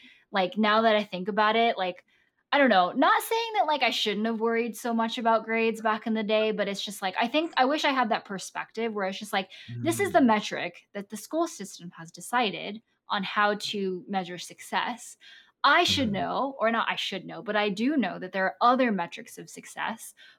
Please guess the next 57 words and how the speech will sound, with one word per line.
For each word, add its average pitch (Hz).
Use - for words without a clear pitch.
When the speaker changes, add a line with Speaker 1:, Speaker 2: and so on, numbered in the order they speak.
Speaker 1:
but 262
it's 262
not, 277
like, 233
I 240
also 285
don't 254
think 220
that 190
it's, 185
like, 180
I 214
would've, 196
I 330
would 226
be 214
where 196
I 190
am 185
today 165
if 185
I 180
was 180
just 196
like, 170
"So, 262
like, 220
forget 381
about 226
grades. 165
I 330
don't 359
care 403
about 339
grades 190
anymore. 180
Speaker 2:
<laughs> 262
Speaker 1:
No, 403
nothing 359
ever 311
matters." 220
'Cause 330
to 392
me, 330
I'm 277
just 269
like, 233
at 254
the 277
end 269
of 294
the 254
day, 185
there's 208
still 233
these 214
institutions 214